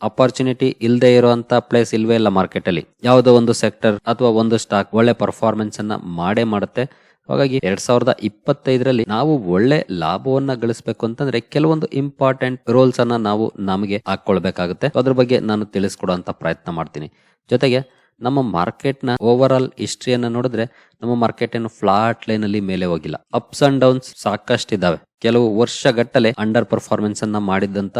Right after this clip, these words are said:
ಉದಾಹರಣೆಗಳಿದಾವೆ. ಅಂತಹ ಸಂದರ್ಭದಲ್ಲೂ ಕೂಡ ಹಲವು ಸ್ಟಾಕ್‌ಗಳು ಮಲ್ಟಿಬ್ಯಾಗರ್ ರಿಟರ್ನ್ಸ್ ಅನ್ನ ಕೊಟ್ಟಿರುವಂತ ಉದಾಹರಣೆಗಳಿದ್ದಾವೆ. ಹಾಗಾಗಿ ಆಪರ್ಚುನಿಟಿ ಒಂದ್ ಕಡೆ ಕಳ್ಕೊಳ್ತಾ ಇದೀವಿ ಅಂತಂದ್ರೆ ಇನ್ನೊಂದ್ ಕಡೆ ಓಪನ್ ಆಗ್ತಾ ಇರತ್ತೆ.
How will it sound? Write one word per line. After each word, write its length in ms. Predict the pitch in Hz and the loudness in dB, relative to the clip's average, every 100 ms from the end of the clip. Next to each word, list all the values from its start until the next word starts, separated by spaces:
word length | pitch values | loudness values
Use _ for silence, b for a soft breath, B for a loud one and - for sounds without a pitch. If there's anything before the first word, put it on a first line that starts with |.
| 147 | -4
ಉದಾಹರಣೆಗಳಿದಾವೆ. 920 | 95 101 104 101 98 92 101 139 _ _ - | 0 2 2 0 -2 0 0 0 _ _ -8
ಅಂತಹ 480 | 92 110 110 117 120 | -4 -4 0 0 0
ಸಂದರ್ಭದಲ್ಲೂ 760 | - 104 117 127 127 127 135 | -2 -4 0 0 2 0 0
ಕೂಡ 200 | 135 143 113 104 | 0 0 0 2
ಹಲವು 340 | 127 143 147 | 2 4 2
ಸ್ಟಾಕ್‌ಗಳು 420 | - 123 113 120 | 0 -4 0 0
ಮಲ್ಟಿಬ್ಯಾಗರ್ 600 | 113 104 107 101 98 101 | 2 0 0 2 2 0
ರಿಟರ್ನ್ಸ್ 360 | 95 92 98 98 | -2 -4 -6 -4
ಅನ್ನ 120 | 95 | -8
ಕೊಟ್ಟಿರುವಂತ 580 | 90 98 - 92 87 90 | -6 -6 -2 -2 -2 -2
ಉದಾಹರಣೆಗಳಿದ್ದಾವೆ. 880 | 90 85 87 85 85 78 78 _ _ - | -2 -2 -4 -4 -8 -8 -10 _ _ -4
ಹಾಗಾಗಿ 340 | 131 143 135 120 | 0 0 0 -2
ಆಪರ್ಚುನಿಟಿ 800 | 104 139 131 - 139 139 139 - | 2 4 4 2 0 2 -2 0
ಒಂದ್ 280 | 104 120 135 | 2 2 2
ಕಡೆ 360 | - 131 127 - | 0 2 0 0
ಕಳ್ಕೊಳ್ತಾ 460 | 107 120 139 131 | -2 2 2 2
ಇದೀವಿ 240 | 127 120 117 | 2 2 -2
ಅಂತಂದ್ರೆ 360 | 120 135 117 | -2 -4 -2
ಇನ್ನೊಂದ್ 380 | 113 110 113 113 | -4 -2 -2 -2
ಕಡೆ 140 | - 110 | 0 2
ಓಪನ್ 360 | 98 - 101 | 2 0 -2
ಆಗ್ತಾ 280 | 95 - 87 | -4 -4 -6
ಇರತ್ತೆ. 440 | 80 78 76 _ | -6 -8 -14 _